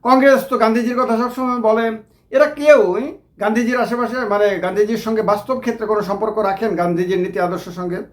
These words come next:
বা নেতাজির নীতি আদর্শের সঙ্গে যোগাযোগ রাখেন, স্বামী বিবেকানন্দের নীতি আদর্শের সঙ্গে যোগাযোগ রাখেন? আপনাদের কি কারো মনে হয় তৃণমূল কংগ্রেস যে কথাগুলো বলেছিল সেই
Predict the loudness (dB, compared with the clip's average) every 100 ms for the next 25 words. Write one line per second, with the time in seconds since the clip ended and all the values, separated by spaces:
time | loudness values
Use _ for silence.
0 | _ _ _ _ _ -6 0 4 4 4
1 | 2 2 2 2 0 -6 -8 -6 -4 -4
2 | -4 -4 -4 -4 -4 0 0 2 0 0
3 | -2 -2 -4 -6 -6 -4 -2 -4 -6 -10
4 | -8 -6 -4 -4 -4 -4 -2 -4 -8 _
5 | _ _ _ _ _ -20 -16 -2 0 2
6 | 0 -2 2 2 4 4 4 4 2 0
7 | -2 0 2 2 2 4 2 2 -4 -14
8 | _ _ _ _ -20 -20 _ -4 -2 0
9 | 2 0 2 2 4 4 2 0 -2 -4
10 | -10 _ _ _ _ _ _ _ _ -2